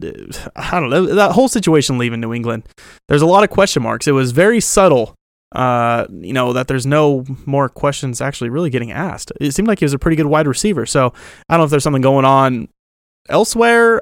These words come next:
off the field. Hopefully not. Um, I think he's in a pretty good situation still, a state of mind. But of course, you know, he, he's kinda had a roller coaster career.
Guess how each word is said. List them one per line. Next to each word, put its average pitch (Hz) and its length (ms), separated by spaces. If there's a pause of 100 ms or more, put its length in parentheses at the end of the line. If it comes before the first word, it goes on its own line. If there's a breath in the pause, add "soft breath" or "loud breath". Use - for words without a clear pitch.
off 190 220
the 214 80
field. 220 420
Hopefully 208 380
not. 214 340
Um, 139 300
I 147 100
think 190 240
he's 185 140
in 180 80
a - 40
pretty 185 200
good 180 180
situation 170 540
still, 185 380
a 175 40
state 185 220
of 180 60
mind. 180 260
But 147 200 (380 loud breath)
of 139 100
course, 160 280
you 139 80
know, 151 100
he, 156 220
he's 151 180
kinda 156 180
had 156 120
a 151 40
roller 147 220
coaster 151 300
career. 147 400